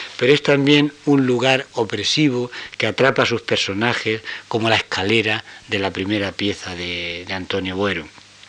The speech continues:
O los juegos de azar, como una engañosa solución que hay en La camisa. Son los juegos de azar como engañosa solución que hay en Hoy es fiesta.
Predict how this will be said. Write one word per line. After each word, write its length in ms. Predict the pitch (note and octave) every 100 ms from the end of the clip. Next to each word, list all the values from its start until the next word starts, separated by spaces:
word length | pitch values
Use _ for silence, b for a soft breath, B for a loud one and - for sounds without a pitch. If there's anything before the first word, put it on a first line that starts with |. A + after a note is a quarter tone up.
| - B B B B
O 100 | B2
los 100 | A#2+
juegos 320 | D3 D3+ C3+
de 100 | B2
azar, 380 | G2 B2+ A#2+ - B B B
como 200 | G#2+ A#2+
una 160 | C3
engañosa 480 | B2+ A2 A2 B2 A2
solución 600 | - G2+ G2 G#2 A#2+ G2+
que 160 | - A2
hay 160 | G#2+
en 100 | G#2
La 80 | G2+
camisa. 560 | - G2 B2+ - F2 - B B B B
Son 260 | - - A2+
los 120 | A2+
juegos 340 | - A#2 A#2 G#2
de 80 |
azar 260 | G2+ A2+ A2
como 240 | - G2+
engañosa 460 | G2+ F#2+ G2 G#2+ -
solución 580 | A2 A#2 A2 A2+ G2+ G#2 B B B
que 160 | - G#2
hay 240 | G#2 G#2+ - -
en 140 | G2
Hoy 160 | G2+ G#2
es 80 |
fiesta. 560 | - B2+ C3 - - -